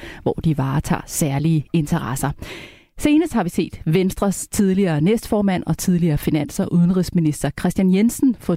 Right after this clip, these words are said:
job som administrerende direktør for den nye grønne erhvervsorganisation Green Power Denmark,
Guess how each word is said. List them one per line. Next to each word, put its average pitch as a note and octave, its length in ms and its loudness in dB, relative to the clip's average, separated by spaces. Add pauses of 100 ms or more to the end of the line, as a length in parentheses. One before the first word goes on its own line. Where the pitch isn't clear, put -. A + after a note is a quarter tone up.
job D3 200 -2
som - 280 -2
administrerende D3 720 0
direktør D#3 440 -2 (400)
for F#3+ 160 -2
den D#3+ 180 2
nye D#3+ 300 4
grønne D3 360 -2
erhvervsorganisation D#3 1120 -2
Green D#3 380 2
Power D3+ 340 -2 (100)
Denmark, E3 420 2